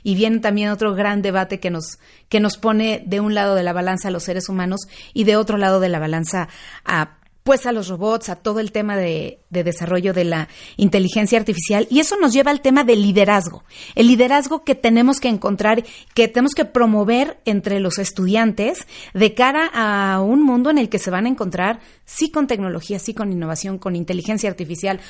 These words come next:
con robótica, con miles de disciplinas que cada día, eh, crecen de una manera exponencial y que van a significar una transformación. Y entonces me encanta que hablen de liderazgo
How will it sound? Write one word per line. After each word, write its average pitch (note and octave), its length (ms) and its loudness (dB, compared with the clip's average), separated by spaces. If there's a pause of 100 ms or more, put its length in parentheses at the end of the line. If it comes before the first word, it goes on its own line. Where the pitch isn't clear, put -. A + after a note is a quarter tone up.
(140)
con G#3+ 180 2
robótica, A3 580 0
con A3+ 220 2
miles C#4 300 2
de B3 160 2
disciplinas A#3+ 640 -2
que G3 80 -12
cada A3+ 240 -4
día, A3+ 300 -2 (320)
eh, F#3+ 200 -2
crecen C#4 840 2 (280)
de G#3+ 280 2
una C4+ 260 2
manera A#3 520 2 (240)
exponencial F#3 1040 0 (340)
y F#3+ 120 -2
que G#3+ 120 2
van A3+ 220 4
a C4+ 400 2
significar G#3 800 0
una C4+ 200 4
transformación. F#3 840 -2 (280)
Y A#3 140 4
entonces C#4 480 2
me B3+ 60 4
encanta B3+ 580 2
que A3 160 0
hablen A3 320 0
de G3+ 100 4
liderazgo G3 600 0